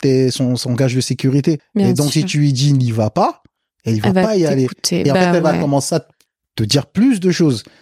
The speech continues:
Speaker 1: Donc, elle te cachera rien. Tu vois. Et, et il y a des trucs où, bah, tu seras peut-être pas très content de trucs,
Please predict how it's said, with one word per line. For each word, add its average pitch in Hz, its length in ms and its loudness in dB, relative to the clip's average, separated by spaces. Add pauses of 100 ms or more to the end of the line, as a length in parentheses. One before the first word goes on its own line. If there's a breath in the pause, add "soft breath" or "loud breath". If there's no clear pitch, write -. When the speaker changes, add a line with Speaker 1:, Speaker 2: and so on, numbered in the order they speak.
Speaker 1:
Donc, 135 140 -2
elle 110 60 -4
te - 60 -12
cachera 143 340 -2
rien. 180 220 2 (680 soft breath)
Tu - 100 -2
vois. 107 260 -2 (420)
Et, 120 80 0
et 117 400 2
il 120 40 2
y 113 60 0
a 110 60 2
des 113 120 2
trucs - 240 -2
où, 170 180 2
bah, 92 540 -4
tu - 100 -8
seras - 140 -4
peut-être - 220 -4
pas 139 120 -2
très 147 200 -2
content 151 460 0
de 127 100 0
trucs, 247 320 -4